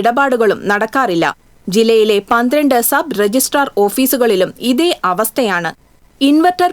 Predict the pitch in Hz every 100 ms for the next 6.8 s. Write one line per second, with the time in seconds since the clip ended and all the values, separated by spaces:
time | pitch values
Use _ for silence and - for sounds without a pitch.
0 | 254 214 233 247 277 285 233 185 208 285
1 | 202 220 247 285 269 226 - - 240 277
2 | 339 330 320 214 202 233 269 277 269 233
3 | 190 190 185 165 - 226 254 302 311 311
4 | 285 220 185 180 170 262 - 240 269 202
5 | 156 170 170 - _ _ _ - 311 349
6 | 285 - 320 285 277 302 247